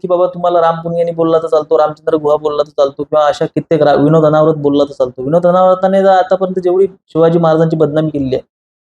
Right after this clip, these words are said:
त्याच्यापेक्षा, विनोद अनावरतपेक्षा भयंकर कोणीही वाईट बोललेलं नाहीये. आणि तेही छापून, छापील पुस्तकामध्ये. तिथं आमचं तोंडही उघडत नाही, तिथं आम्हाला बोलायचंच नसते.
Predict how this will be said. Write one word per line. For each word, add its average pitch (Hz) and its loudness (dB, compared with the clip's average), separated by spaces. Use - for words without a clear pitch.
त्याच्यापेक्षा, 190 2
विनोद 190 2
अनावरतपेक्षा 214 0
भयंकर 170 2
कोणीही 180 2
वाईट 160 2
बोललेलं 139 0
नाहीये. 117 -8
आणि 170 4
तेही 196 4
छापून, 135 -2
छापील 131 -2
पुस्तकामध्ये. 135 -4
तिथं 202 2
आमचं 226 0
तोंडही 214 2
उघडत 180 0
नाही, 165 -8
तिथं 165 -6
आम्हाला 175 -2
बोलायचंच 170 -2
नसते. 120 -12